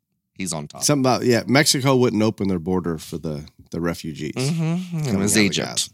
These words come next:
Speaker 2: Yeah, it's, yeah, it was great. Yeah, exactly. Just amazing. I-, he's, he, and then he's so ang-, very angry with the reporters. Very angry.
Speaker 1: Well, and then the ho-,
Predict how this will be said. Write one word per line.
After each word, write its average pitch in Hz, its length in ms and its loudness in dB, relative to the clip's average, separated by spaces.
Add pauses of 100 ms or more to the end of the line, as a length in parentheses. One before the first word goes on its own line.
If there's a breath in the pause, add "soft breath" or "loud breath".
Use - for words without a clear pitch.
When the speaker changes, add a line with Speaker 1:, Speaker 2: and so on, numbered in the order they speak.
(140)
Speaker 2:
Yeah, - 240 -12
it's, 90 160 -8
yeah, 82 120 -10
it - 40 -12
was 80 140 -16
great. 85 180 -14
Yeah, 82 240 -12
exactly. 90 400 -14
Just 123 300 -8
amazing. 85 580 -10 (1120)
I-, - 60 0
he's, 139 600 2
he, 123 220 2 (300)
and 135 160 8
then 147 180 8
he's 107 200 0
so 120 360 4
ang-, 90 260 2
very 117 300 2
angry 98 460 2
with 80 140 -4
the 82 80 -10
reporters. 80 580 -8 (200)
Very 113 320 4
angry. 80 320 -6 (480)
Speaker 1:
Well, 190 160 4
and 175 200 0
then 208 120 0
the 202 100 2
ho-, 208 160 0